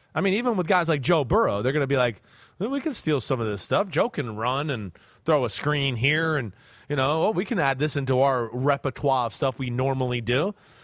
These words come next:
And then defenses are gonna go deep dive into the Eagles. 'Cause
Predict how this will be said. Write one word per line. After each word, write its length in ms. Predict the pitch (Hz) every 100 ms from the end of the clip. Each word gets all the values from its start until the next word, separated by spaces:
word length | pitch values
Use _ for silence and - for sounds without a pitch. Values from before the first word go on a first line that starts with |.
| -
And 140 | 170
then 160 | 214 185
defenses 580 | 151 311 302 165 135 131
are 80 | 143
gonna 200 | 135 127
go 560 | 123 120 107 101 95 - _ - 135
deep 260 | 165 123
dive 340 | 104 107 78 80
into 120 | 101
the 80 | 92
Eagles. 400 | 80 71 - - _ _ _ -
'Cause 320 | 190 160